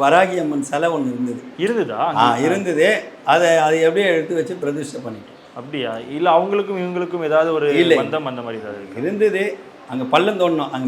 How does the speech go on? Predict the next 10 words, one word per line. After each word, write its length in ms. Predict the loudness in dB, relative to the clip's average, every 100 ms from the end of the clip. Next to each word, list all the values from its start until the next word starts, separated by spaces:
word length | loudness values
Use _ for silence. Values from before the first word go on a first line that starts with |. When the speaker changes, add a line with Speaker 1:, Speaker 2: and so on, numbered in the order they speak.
| -2
Speaker 1:
பில்டிங் 300 | 0 0 0
வைக்கிறதுக்கோசரம் 640 | -4 -4 -6 -6 -6 -6 -4
பள்ளம் 260 | -4 -4 -6
தோண்டணும், 300 | -8 -8 -6
பள்ளத்துல 380 | -4 -4 -4 -6 -6
கிடைச்சது. 340 | -8 -12 -16 -20 -20 -18
Speaker 2:
ஆ. 80 | -18 -6
Speaker 1:
அப்படியே 280 | -4 -2 -2
எடுத்து 220 | -4 -10
வச்சு. 180 | -16 -16